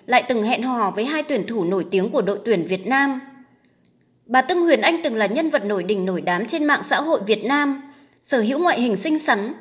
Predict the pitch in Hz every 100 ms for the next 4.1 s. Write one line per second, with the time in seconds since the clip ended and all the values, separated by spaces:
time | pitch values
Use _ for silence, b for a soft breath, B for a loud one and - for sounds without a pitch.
0 | b b b 320 339 254 226 311 - 262
1 | 226 165 - b b b - 349 349 330
2 | 320 202 208 185 190 311 311 269 220 302
3 | 208 196 302 277 190 233 285 277 220 190